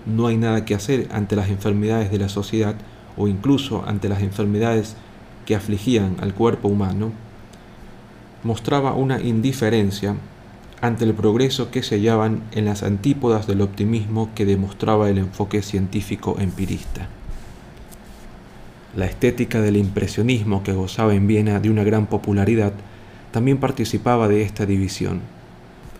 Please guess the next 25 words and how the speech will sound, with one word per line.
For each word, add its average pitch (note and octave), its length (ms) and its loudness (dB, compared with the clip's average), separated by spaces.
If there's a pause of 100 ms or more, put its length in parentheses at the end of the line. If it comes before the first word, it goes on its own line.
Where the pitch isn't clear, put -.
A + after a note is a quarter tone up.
(760)
La G#2+ 140 4
esencia A#2 460 2
de G#2 80 6
este G2 200 0
movimiento G2+ 560 4
artístico A2 640 -2
fue A2 200 6
definida G#2+ 560 4
por G2+ 160 2
el G2 100 4
historiador G2+ 500 4
húngaro G#2+ 540 4
Arnold A2 440 2
Hauser G#2 460 2 (840)
como A#2 140 4
un B2 160 2
arte C3 300 2
urbano G#2+ 500 4 (260)
que G#2+ 140 2
describe C3+ 440 6
la A2 140 4
variabilidad, G#2+ 800 4 (420)
el B2+ 180 2
ritmo B2 360 2
nervioso, G#2+ 600 4